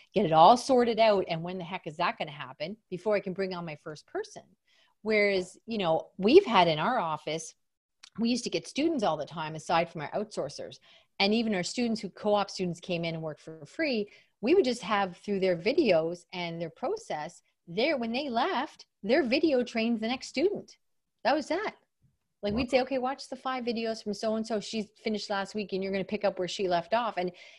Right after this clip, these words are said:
Speaker 1: you know, in this now in day and age with all our resources, it's really about you. Like, <sighs> I mean, there's nothing, stop the video, push the button, start the video, you know, like, it's there, right?
Speaker 2: Mm-hmm.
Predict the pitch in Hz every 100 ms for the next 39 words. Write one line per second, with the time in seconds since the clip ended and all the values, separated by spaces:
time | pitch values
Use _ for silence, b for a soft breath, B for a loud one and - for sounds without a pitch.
0 | B - 269 220 208 233 294 247 214 202
1 | 160 180 190 175 170 202 190 175 175 180
2 | 170 160 202 330 196 156 - 160 160 -
3 | b b b _ _ _ _ 247 247 214
4 | 196 254 269 269 - 180 170 185 180 175
5 | 180 - _ _ 196 208 208 - 190 208
6 | - 202 - - - - 214 220 208 196
7 | 214 247 240 185 139 - 170 196 220 202
8 | 214 233 311 - _ _ 180 - 190 311
9 | 302 131 - _ - 226 226 220 233 269
10 | 320 349 _ - 220 - 196 196 - 185
11 | 240 95 - 151 147 233 - 160